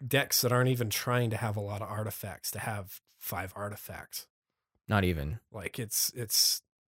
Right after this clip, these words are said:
Speaker 1: it's something that you, yeah, like, it's pretty rad. Um, let me hit you with the, the Orzhov one.
Speaker 2: 'Kay.
Speaker 1: So Profane Procession.
Speaker 2: 'Kay.
Speaker 1: Uh, one and Orzhov, so white, black. And then it has,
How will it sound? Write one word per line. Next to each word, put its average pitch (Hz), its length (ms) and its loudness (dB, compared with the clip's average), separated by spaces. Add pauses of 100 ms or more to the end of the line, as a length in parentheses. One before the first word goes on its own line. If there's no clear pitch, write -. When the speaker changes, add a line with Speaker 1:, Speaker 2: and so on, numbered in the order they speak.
Speaker 1:
it's 127 140 -4
something 196 260 4
that 117 160 -2
you, 117 180 -4
yeah, 135 260 4 (200)
like, - 380 -14
it's 156 180 2
pretty 254 200 6
rad. 160 320 8 (1700)
Um, 123 640 8 (1040)
let 170 100 4
me 190 60 4
hit 185 240 4
you 180 80 6
with 165 240 6
the, 143 300 8
the 135 80 2
Orzhov 127 500 4
one. 87 220 -10 (180)
Speaker 2:
'Kay. 87 240 6 (200)
Speaker 1:
So 123 260 2
Profane 175 460 6
Procession. 110 640 2 (200)
Speaker 2:
'Kay. 101 280 4 (260)
Speaker 1:
Uh, 127 280 10
one 175 420 8
and 123 220 2
Orzhov, 156 440 6
so - 160 2
white, 110 220 2
black. 160 440 2
And 120 100 0
then 117 80 2
it 117 80 -6
has, 113 600 2